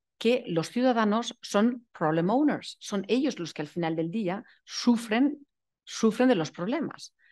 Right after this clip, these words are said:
Em, y al sufrir de los problemas, tienen un conocimiento que, no siendo científico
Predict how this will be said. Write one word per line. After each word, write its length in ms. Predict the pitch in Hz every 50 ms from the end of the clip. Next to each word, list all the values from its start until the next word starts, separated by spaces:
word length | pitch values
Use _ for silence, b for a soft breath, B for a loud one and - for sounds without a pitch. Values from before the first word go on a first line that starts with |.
| b b b b b
Em, 800 | - 180 165 156 147 147 139 135 135 131 131 127 127 135 135 131 _ _ _ _ _ _ _ _ _ _ _ _ _ _ _
y 460 | - 254 277 302 359 403 403 - - _ _ _ _ _ _ _
al 140 | - 185 175
sufrir 440 | 175 - 180 160 - 254 269 285 233
de 60 | 214
los 160 | 220 262 262
problemas, 520 | - 311 311 294 277 269 285 311 302 - _ _ _ _ _
tienen 260 | - 233 240 277 269
un 100 | 285 269
conocimiento 760 | 285 277 277 269 277 277 262 262 269 269 262 269 285 277 - _ _
que, 260 | - - 208 - - -
no 680 | - - 208 202 214 214 240 262 277 285 269 - - - _ _ _ _ _
siendo 580 | - - - - 262 285 277 247 175 151 139 - -
científico 960 | - - 165 165 165 156 160 - 247 254 - 254 226 - - 240 339 -